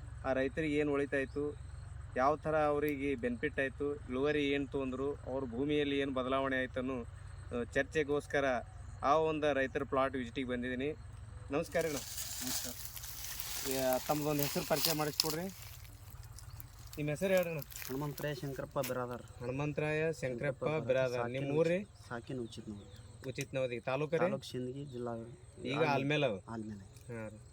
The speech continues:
Speaker 1: ಆ, ನೀವು ನಮ್ಮ ಸಾವಯವ ಗೊಬ್ಬರ ಮಾಡಕತ್ತು ಇದೇ ಫಸ್ಟ್ ಟೈಮ್ ಮಾಡಾತ್ರಿ?
Speaker 2: ಇದೇ ಫಸ್ಟ್.
Speaker 1: ಮೊದಲು ಇದಕ್ಕಿಂತ ಮೊದಲು ಏನ್ ಬಳಸ್ತಿದ್ರಿ ನೀವು?
Speaker 2: ಸಾವಯವ, ಇವ ಬಳಸಿದ್ದಿಲ್ಲ, ರಾಸಾಯನಿಕ ಬಳಸಿದ್ವಿ.
Speaker 1: ರಾಸಾಯನಿಕ ಮೇಲೆ ಬಳಸ್ತಿದ್ರಿ?
Speaker 2: ಹಾ, ಆದ್ರ ರಿಸಲ್ಟ್ ಕೊಡ್ಲಿಲ್ಲ.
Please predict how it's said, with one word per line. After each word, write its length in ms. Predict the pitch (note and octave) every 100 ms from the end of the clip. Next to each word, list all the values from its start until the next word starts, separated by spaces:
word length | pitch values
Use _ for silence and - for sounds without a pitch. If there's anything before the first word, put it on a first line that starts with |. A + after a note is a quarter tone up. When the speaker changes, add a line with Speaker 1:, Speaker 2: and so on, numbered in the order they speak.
| - - - - - -
Speaker 1:
ಆ, 420 | C#3 C#3 C#3+ C#3
ನೀವು 260 | D3 E3 F3+
ನಮ್ಮ 180 | F3+
ಸಾವಯವ 460 | E3+ D#3 E3 F3 F3
ಗೊಬ್ಬರ 260 | E3 D#3+ E3+
ಮಾಡಕತ್ತು 500 | E3 E3 D#3 E3 E3
ಇದೇ 180 | D#3+
ಫಸ್ಟ್ 460 | E3 D#3+ - D#3+ C#3+
ಟೈಮ್ 200 | D3+ F3
ಮಾಡಾತ್ರಿ? 460 | D#3 D3 C#3+ A2 G#2 -
Speaker 2:
ಇದೇ 140 | B2 D3+
ಫಸ್ಟ್. 260 | C3 - - - - - -
Speaker 1:
ಮೊದಲು 240 | C3+ E3+ F3+
ಇದಕ್ಕಿಂತ 340 | D#3 F3 E3
ಮೊದಲು 300 | E3+ E3+ E3+
ಏನ್ 160 | E3+ D#3+
ಬಳಸ್ತಿದ್ರಿ 400 | D#3+ - D3+ D3+
ನೀವು? 140 | D3+
Speaker 2:
ಸಾವಯವ, 340 | C3+ C3+ B2+ B2+ B2+ B2+ A#2
ಇವ 400 | A#2+ A2+ - A2+
ಬಳಸಿದ್ದಿಲ್ಲ, 520 | A#2 - A#2+ B2 B2+
ರಾಸಾಯನಿಕ 440 | A2 G#2+ A#2+ A2+
ಬಳಸಿದ್ವಿ. 500 | A2+ - G#2 G#2+ C#3 -
Speaker 1:
ರಾಸಾಯನಿಕ 400 | C3 B2+ C#3 C#3
ಮೇಲೆ 160 | C3+ E3+
ಬಳಸ್ತಿದ್ರಿ? 460 | C#3 C#3 - A#2 A2
Speaker 2:
ಹಾ, 480 | A2+ G#2+ G2+ - -
ಆದ್ರ 240 | A#2 B2 A#2+ A#2 A#2
ರಿಸಲ್ಟ್ 360 | A#2 A#2 B2+ B2
ಕೊಡ್ಲಿಲ್ಲ. 380 | A#2+ A2+ A2+